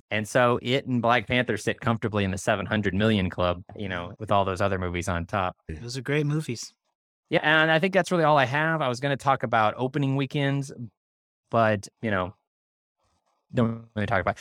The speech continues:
Speaker 1: Oh,
Speaker 2: Yeah,
Speaker 1: here
Speaker 2: save it
Speaker 1: was
Speaker 2: for
Speaker 1: the
Speaker 2: another
Speaker 1: one
Speaker 2: day.
Speaker 1: detail I had. So, at, at, when Black Panther was the number one movie at the box office in the U S for twenty eighteen.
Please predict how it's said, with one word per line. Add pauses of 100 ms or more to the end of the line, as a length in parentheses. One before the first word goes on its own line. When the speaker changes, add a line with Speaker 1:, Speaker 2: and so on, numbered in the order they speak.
(140)
Speaker 1:
Oh,
Speaker 2:
Yeah,
Speaker 1:
here
Speaker 2:
save
it
Speaker 1:
was
Speaker 2:
for
Speaker 1:
the
Speaker 2:
another
Speaker 1:
one
Speaker 2:
day.
Speaker 1:
detail
I
had.
So, (440)
at,
at,
when
Black
Panther
was
the
number
one
movie
at
the
box
office
in
the
U
S
for (440)
twenty
eighteen.